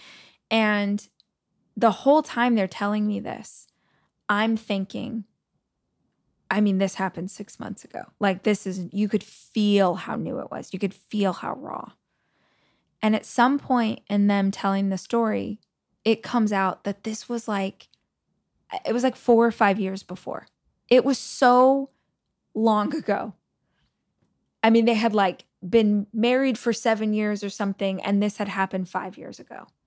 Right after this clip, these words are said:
And I remember in that moment being like, "Oh, damn. She can't forgive herself because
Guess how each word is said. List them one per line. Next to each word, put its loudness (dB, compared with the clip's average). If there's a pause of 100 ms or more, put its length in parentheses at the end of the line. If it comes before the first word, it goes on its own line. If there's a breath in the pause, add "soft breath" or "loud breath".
(640)
And 4 (640)
I 6
remember 4
in 0
that -2
moment -4 (1080)
being 0
like, -6 (260)
"Oh, -2
damn. -10 (2000)
She -2
can't 0
forgive -2
herself -2
because -8